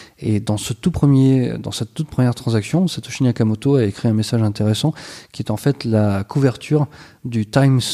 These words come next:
de Londres du trois janvier deux mille neuf avec ce titre qui était, euh, euh, «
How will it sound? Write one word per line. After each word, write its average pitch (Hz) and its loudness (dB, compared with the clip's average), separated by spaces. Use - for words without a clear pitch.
de 117 0
Londres 113 2
du 117 -6
trois - -4
janvier 113 4
deux 110 0
mille 104 0
neuf 156 -2
avec 113 -2
ce - -4
titre - -4
qui - -6
était, 117 2
euh, 104 0
euh, « - -6